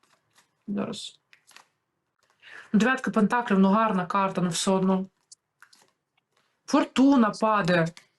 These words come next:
Від лю-, коротше, гарна карта падає, ну, не може бути так просто, воно все, розумієш? По карті фортуни, по карті мага, в принципі, по старшим арканам багато чого йде.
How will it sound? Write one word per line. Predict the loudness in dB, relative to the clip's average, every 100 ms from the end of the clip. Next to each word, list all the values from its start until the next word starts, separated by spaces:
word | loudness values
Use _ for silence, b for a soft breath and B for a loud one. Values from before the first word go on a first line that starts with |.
| _ _ _ _ _ _ -20 _ _ _ _ _ _ _ _ -2
Від | 0 2
лю-, | 2 0 -6 _ -8
коротше, | -2 0 0 0
гарна | 0 0 0 0
карта | -2 -4 -4
падає, | -2 0 2
ну, | 4
не | 4
може | 4 2 0
бути | 0 -4 -4
так | -6 -6
просто, | -2 -2 -2 -6
воно | -6 -6
все, | -6 -4
розумієш? | 0 2 0 -2 B B -8
По | -4
карті | -2 -2 0
фортуни, | 0 0 2 2
по | 0
карті | -2 -2 0 2
мага, | 4 2
в | 0
принципі, | -2 -2 -2
по | -2
старшим | -2 -2 2 2
арканам | 2 0 0 0 0 -2 B B B -4
багато | 0 0 0
чого | 0 2 4
йде. | 2 2 -2